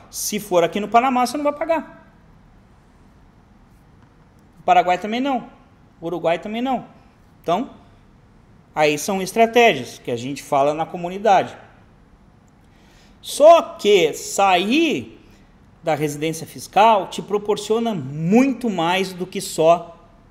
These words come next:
é, pagamento de impostos. A gente acha que pagamento de impostos é a melhor coisa da vida, né? Mas não é. Daí vem a sétima. A sétima dica, que é a proteção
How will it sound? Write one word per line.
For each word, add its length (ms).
é, 220
pagamento 540
de 80
impostos. 400
A 20
gente 220
acha 300
que 60
pagamento 440
de 80
impostos 320
é 40
a 20
melhor 180
coisa 220
da 140
vida, 320
né? 140
Mas 200
não 200
é. 340
Daí 240
vem 240
a 80
sétima. 680
A 120
sétima 520
dica, 340
que 180
é 60
a 60
proteção 960